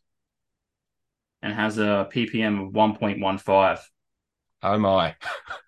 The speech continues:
Speaker 1: So I, I think at five ninety-three, and if he gets over fifty minutes, I think he's a, he's a really good buy.
Speaker 2: Yeah. We, we have to watch to see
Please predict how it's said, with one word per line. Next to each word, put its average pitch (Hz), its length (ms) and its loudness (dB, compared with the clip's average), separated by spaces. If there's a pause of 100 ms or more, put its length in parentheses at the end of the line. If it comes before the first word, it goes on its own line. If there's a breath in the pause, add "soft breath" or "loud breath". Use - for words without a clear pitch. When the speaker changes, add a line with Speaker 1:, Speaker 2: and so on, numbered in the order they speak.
(760 loud breath)
Speaker 1:
So 113 360 -2
I, 156 340 4 (140)
I 123 140 2
think 175 400 -2
at - 280 0
five 139 260 2
ninety-three, 120 840 -4 (1500)
and 107 520 -2 (1120)
if 113 160 -4
he 107 120 -2
gets 131 260 2
over 107 180 -2
fifty 104 320 -8
minutes, 101 300 -4
I 101 60 -2
think 110 240 -4
he's 98 280 -6
a, 95 240 -6
he's 104 220 -6
a 98 80 -4
really 104 260 4
good 95 220 0
buy. 90 360 4 (1700)
Speaker 2:
Yeah. - 160 -20 (360)
We, 123 180 4
we 139 180 8
have 131 220 6
to 127 100 4
watch 113 260 6
to 110 80 -2
see 104 400 -2